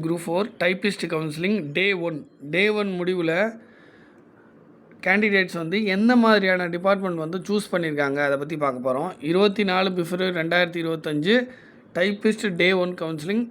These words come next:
ரெண்டாயிரத்தி இருபத்தஞ்சு. இங்க பார்த்தீங்கன்னா, சீரியல் நம்பர் போட்டிருப்போம். ஓகேங்களா? கிட்டத்தட்ட ஒரு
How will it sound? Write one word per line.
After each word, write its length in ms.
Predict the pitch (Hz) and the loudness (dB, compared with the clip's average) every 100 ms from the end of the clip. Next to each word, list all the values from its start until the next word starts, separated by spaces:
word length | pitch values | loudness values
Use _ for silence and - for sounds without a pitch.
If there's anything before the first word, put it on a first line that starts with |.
| - | -4
ரெண்டாயிரத்தி 400 | 170 175 170 160 | 2 2 2 -2
இருபத்தஞ்சு. 460 | 151 147 139 120 117 - - - - - - - - - - - - - - - - - - - - - - - - 165 | -6 -6 -4 -6 -8 -14 -20 -20 -20 -20 -20 -20 -20 -20 -20 -20 -20 -20 -20 -20 -20 -20 -20 -20 -20 -20 -20 -20 -16 -10
இங்க 120 | 170 | -2
பார்த்தீங்கன்னா, 360 | 185 190 196 220 220 | 2 4 4 2 2
சீரியல் 380 | 214 214 196 175 | 2 4 4 0
நம்பர் 240 | 170 147 165 | -6 -6 -6
போட்டிருப்போம். 520 | 160 147 143 156 208 196 - - - - - - | -4 -4 -2 0 -2 -6 -20 -20 -20 -20 -20 -14
ஓகேங்களா? 320 | 165 160 170 160 | -10 -4 -2 -2
கிட்டத்தட்ட 320 | 170 170 180 208 | -2 -2 2 4
ஒரு 100 | 170 | 4